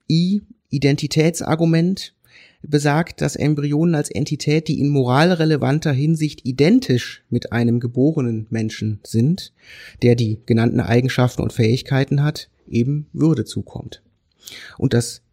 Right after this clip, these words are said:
P-Potentialitätsargument schließlich besagt, dass Embryonen als Entitäten, die das Potenzial haben,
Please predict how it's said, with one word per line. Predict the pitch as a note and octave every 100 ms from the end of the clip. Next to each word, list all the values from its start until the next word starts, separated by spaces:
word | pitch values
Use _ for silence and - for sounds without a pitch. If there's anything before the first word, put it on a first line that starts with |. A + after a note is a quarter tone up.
| -
P-Potentialitätsargument | D#3 F#3 F#3+ F3 G3+ F3 E3+ D3+ D3+ D3+ D3 - A#2+ C#3 C3+ C#3
schließlich | - C3 C3+ C3+ C3+
besagt, | A#2+ A2+ G#2+ - - - -
dass | - B2
Embryonen | A2 B2+ B2+ B2+ C#3+ C#3
als | A2 -
Entitäten, | A#2+ A2 A#2 B2+ C3+ C#3 C3 -
die | B2
das | A#2 -
Potenzial | - C3+ A#2+ - C3+ D#3 F#3
haben, | C3 A2 A#2 E3+